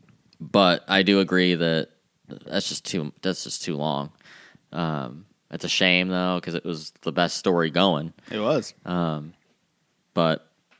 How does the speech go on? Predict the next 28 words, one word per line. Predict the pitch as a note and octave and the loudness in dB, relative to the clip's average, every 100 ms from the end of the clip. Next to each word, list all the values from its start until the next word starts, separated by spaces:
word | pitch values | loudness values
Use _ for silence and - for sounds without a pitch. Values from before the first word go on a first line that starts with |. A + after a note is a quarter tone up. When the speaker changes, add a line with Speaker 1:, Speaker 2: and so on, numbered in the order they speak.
| _ _ _ | _ _ _
Speaker 1:
yeah, | G2+ F2+ E2+ | -2 2 4
I, | F2 | 4
I | E2 | 4
agree. | F2 E2 E2+ | 2 2 0
I | E2+ | 0
think | F2 E2+ - | 0 -4 -4
M | F#2 | -6
J | F2+ F2+ | 2 4
F | F2+ F2+ - | 4 2 -4
needs | F2 - | -6 -6
to | F2 | -10
start | - G2 F2 F2 - _ - - | -4 0 2 2 -4 _ -20 -6
defending | F2+ - F#2 F2+ | -6 0 0 2
his | F2+ E2+ D#2+ - | 0 -2 -2 -4
title | G2 F#2 F2+ F2+ F2 _ _ | 4 4 6 2 -2 _ _
more | - F2+ F2+ | -6 2 4
often, | F2 - F#2 F2+ E2 _ - _ _ - | 4 0 -2 -4 -6 _ -20 _ _ -10
um, | E2+ E2+ D#2+ D#2 D#2 - _ _ _ _ - | -4 -2 -2 -4 -8 -14 _ _ _ _ -4
which | F2 - - - | -4 -4 -10 -8
I | E2 | -4
think | F2 E2+ | -4 -4
he's, | E2 D#2+ - - - _ _ _ - - | -4 -4 -8 -14 -16 _ _ _ -20 -6
they're | F2+ | -4
coming | F2 E2+ E2+ | -2 0 0
up | - | -2
at | - | -4
Full | F2+ E2 | -2 0
Gear | D#2+ E2 E2 | -2 -2 -4